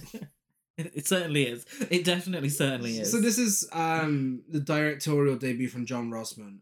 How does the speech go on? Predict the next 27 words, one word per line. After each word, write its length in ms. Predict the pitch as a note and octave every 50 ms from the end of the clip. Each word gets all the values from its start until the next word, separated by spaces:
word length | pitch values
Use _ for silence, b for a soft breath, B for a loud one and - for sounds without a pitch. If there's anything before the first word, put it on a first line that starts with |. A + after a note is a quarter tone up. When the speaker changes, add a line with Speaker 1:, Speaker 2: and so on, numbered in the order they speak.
| _ -
Speaker 2:
and 260 | B2+ B2+ B2 B2 B2
I 60 | A#2 B2
say 200 | - - C#3+ C3
that 160 | A#2+ A#2 -
because 400 | A#2 - - - A#2+ A2+ - - - -
the 80 | C#3
fact 160 | - - D3 C3+
that 80 | D3+ D#3
this 140 | C#3+ C#3+
is 100 | C#3+ B2+
a 60 | B2+ A#2+ - _ _ _ _ -
debut 720 | C3 B2 B2 A#2+ A2 G#2 A2 A2+ A#2 A2+ G#2+ F#2+ C2 - - _ _ _ _ _ _ _ _ _ _ _ _ _ _ _ _ _ _ _ -
is 120 | D3 - - - - - - - - -
fucking 500 | - G#3+ - - F3 D3+ D3 C#3+ C3 C3
wild. 500 | C3 C3 B2+ A#2+ A2+ G2+ - - - - - -
Like, 200 | E3+ E3 - - - C#3+ - A3
this 160 | A3 G#3+ G3 G#3
is 100 | G3 - -
only 180 | F3+ F3 E3+ -
eighty-five 420 | E3+ G3 G#3 G#3 G#3 - G#3 G3+ F3+
minutes 240 | F#3+ F3 D3 C#3 -
long. 300 | C#3 A#2+ A2 A2+ A2+ - _ _
It's 260 | - E3+ D3+ C#3+ -
John 280 | - G#3+ G#3+ A3 G#3
Rossman's 360 | F#3+ F3 D#3 C#3+ D#3 C#3+ C3 -
first 380 | - D3+ D3 C#3+ C3+ - -
film, 380 | - C3 A2 G2 - - -